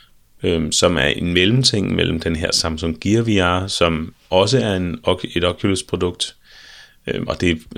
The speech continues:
det her samarbejde, det, det stammer lidt fra, at, at Oculus i sin tid brugte Samsung displays i de første prototyper og sådan noget der. Så der er sådan lidt en studehandel der, øh, fornemmer man. Men,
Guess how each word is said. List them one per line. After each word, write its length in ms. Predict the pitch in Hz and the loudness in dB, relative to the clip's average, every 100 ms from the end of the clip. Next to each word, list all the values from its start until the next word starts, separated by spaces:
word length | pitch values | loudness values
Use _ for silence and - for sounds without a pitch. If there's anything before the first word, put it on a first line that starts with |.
| 87 - - | -6 -6 -2
det 80 | |
her 120 | 90 82 | 2 2
samarbejde, 580 | - 85 85 80 78 | 2 0 2 2 0
det, 440 | 78 85 85 80 - | 0 2 2 0 -2
det 200 | 87 82 | 0 0
stammer 280 | - 82 82 | 0 0 2
lidt 180 | 82 - | 0 0
fra, 260 | 85 - | -2 -2
at, 240 | 78 - - | -6 -8 -4
at 220 | 82 80 | -4 -2
Oculus 460 | - - 95 82 - | -4 -4 -4 -2 -2
i 80 | 82 | -2
sin 320 | - 95 - | 0 0 -2
tid 300 | - 90 - | -2 -2 -6
brugte 600 | - - 85 - 82 90 - | -12 -14 -10 -6 -6 -6 -2
Samsung 440 | - 85 95 87 | 0 0 -2 -2
displays 420 | 90 - 85 80 | -2 0 0 0
i 20 | - | -4
de 60 | 82 | -4
første 300 | 82 80 87 | -2 -2 -4
prototyper 500 | 90 - - - - | -8 -8 -6 -8 -8
og 60 | |
sådan 120 | - - | -8 -10
noget 140 | - | -6
der. 60 | - | 0
Så 120 | 98 | 2
der 60 | |
er 60 | 95 | 2
sådan 220 | - 90 | 2 -4
lidt 160 | 85 85 | -4 -4
en 120 | 85 | -4
studehandel 560 | - 95 90 - - - | -4 -2 -4 -4 -10 -8
der, 120 | - - _ - _ - - - - _ | -8 -12 _ -20 _ -20 -20 -20 -20 _
øh, 180 | - 80 | -2 -2
fornemmer 340 | - 85 80 | -2 -2 -2
man. 240 | 82 80 82 | -2 -2 0
Men, 320 | 85 82 80 | 2 0 -2